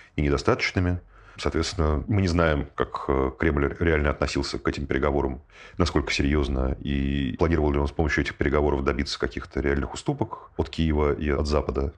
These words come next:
Иногда кажется, что совсем нет, потому что там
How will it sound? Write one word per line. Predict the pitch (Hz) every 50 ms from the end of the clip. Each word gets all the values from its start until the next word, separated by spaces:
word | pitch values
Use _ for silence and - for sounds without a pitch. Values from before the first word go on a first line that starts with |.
| _ - - - - - -
Иногда | - 62 73 76 80 92
кажется, | - - 80 80 - - -
что | - - - -
совсем | - 76 - - 76 71 90
нет, | 110 127 123 - - -
потому | - - 58 67 69
что | - - - 67 65 65
там | - - - 69 67 64